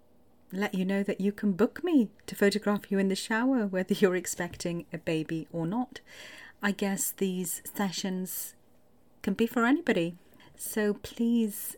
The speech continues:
uh, get in touch. Let me turn you into an actual piece of art. You can listen to episode five, I'll put a link in the show notes, to hear my theory as to why I think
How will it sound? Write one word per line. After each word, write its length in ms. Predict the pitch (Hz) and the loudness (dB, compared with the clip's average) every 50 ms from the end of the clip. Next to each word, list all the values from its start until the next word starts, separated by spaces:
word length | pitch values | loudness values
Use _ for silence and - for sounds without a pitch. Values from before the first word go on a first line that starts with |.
| - 202 | -8 -6
uh, 180 | 202 196 196 - - 180 - | -4 -4 -4 -6 -8 -6 -4
get 140 | 202 202 | -2 -2
in 160 | 214 220 220 - | 0 -2 -2 -4
touch. 420 | - - 285 269 - - - - | -6 -8 -8 -10 -8 -8 -8 -4
Let 260 | 202 214 226 226 226 | 0 0 0 0 2
me 120 | 233 240 226 | 0 0 0
turn 360 | - - - 226 220 202 196 | 0 -4 -4 -2 0 0 0
you 160 | 196 190 180 | 0 -2 -2
into 440 | - 190 185 190 190 175 - - 180 | -4 -4 -4 -4 -4 -4 -6 -8 -8
an 180 | 180 175 180 180 - | -6 -6 -6 -8 -8
actual 720 | - - 175 - - - - - 180 170 170 170 170 170 | -8 -8 -8 -8 -10 -8 -8 -6 -4 -4 -4 -4 -4 -4
piece 400 | 170 - - - 156 147 - - | -6 -8 -10 -10 -10 -10 -8 -8
of 140 | - 160 151 - 160 | -8 -8 -8 -6 -4
art. 400 | 151 143 135 131 - 143 - - - - - _ - - - - - - - - - - - - - - - - - - - - - - - - - - | -4 -2 -2 -4 -6 -8 -12 -14 -16 -18 -20 _ -20 -20 -20 -20 -20 -20 -20 -20 -20 -20 -20 -20 -20 -20 -20 -20 -20 -20 -20 -20 -20 -20 -20 -20 -6 2
You 120 | - 247 247 | 4 4 4
can 720 | - - - - 202 208 208 208 202 196 196 196 196 180 - - - - | 4 -2 -10 -8 -6 -4 -4 -2 -2 0 0 -2 -2 -4 -6 -14 -8 -2
listen 420 | 202 202 226 - - - 247 220 202 | 0 0 0 2 4 4 4 4 4
to 400 | - 190 185 170 170 170 160 156 - - | 0 -2 -2 -2 -2 -2 -2 -4 -6 -8
episode 520 | 185 180 - 196 - - - 170 165 160 - | -10 -6 -6 -6 -6 -4 -4 -2 -2 -4 -4
five, 460 | - - 139 135 143 156 185 226 - - | -4 -6 -4 -2 -2 0 0 -2 -2 0
I'll 180 | 220 180 185 170 | -2 -2 -2 -4
put 220 | - - 160 - | -6 -10 -10 -6
a 100 | 160 165 | -4 -2
link 300 | 160 160 160 160 165 - - | -2 0 -2 -2 -4 -6 -6
in 120 | 165 160 | -6 -6
the 80 | 160 151 | -4 -6
show 240 | - - 160 151 151 | -6 -4 -2 -2 0
notes, 500 | 151 147 143 160 185 208 - - - - - - - _ - - | 0 0 0 -2 -4 -8 -12 -16 -16 -18 -20 -20 -20 _ -14 -4
to 180 | - 208 185 | -2 -2 -2
hear 240 | 185 180 - 196 185 | -2 -2 -4 -4 -4
my 140 | 185 185 175 - - | -2 -4 -6 -6 -4
theory 400 | - 196 190 185 175 170 165 160 | -2 0 0 2 2 2 2 2
as 140 | 160 156 - | 2 0 -2
to 160 | - - 165 | -4 -6 -6
why 420 | 156 156 156 156 156 156 156 156 | -4 -2 0 0 2 2 2 2
I 60 | 156 | 0
think 580 | 156 - - 156 147 147 143 - - - - - | -2 -4 -2 2 2 4 4 2 0 -6 -16 -20